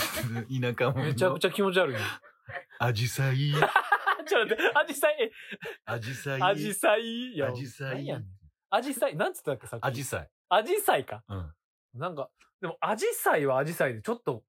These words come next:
Speaker 2: 高級感出てくんな。
Speaker 1: え？アジ、朝顔。朝顔。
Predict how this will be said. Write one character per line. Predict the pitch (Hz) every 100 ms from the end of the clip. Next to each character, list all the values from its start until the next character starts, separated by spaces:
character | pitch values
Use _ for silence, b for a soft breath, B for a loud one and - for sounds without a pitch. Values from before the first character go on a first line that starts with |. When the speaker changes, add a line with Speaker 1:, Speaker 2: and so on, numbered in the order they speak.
| _ _ _
Speaker 2:
高 | - 294 277
級 | 330
感 | - 127
出 | 117
て | 120
く | -
ん | 92
な。 | 90 85
Speaker 1:
え？ | 131 262
ア | - 135
ジ、 | 214 208 -
朝 | 139 - 190
顔。 | 131 87 62 - _ _ _ _ _ _
朝 | 113 135
顔。 | 123 123 131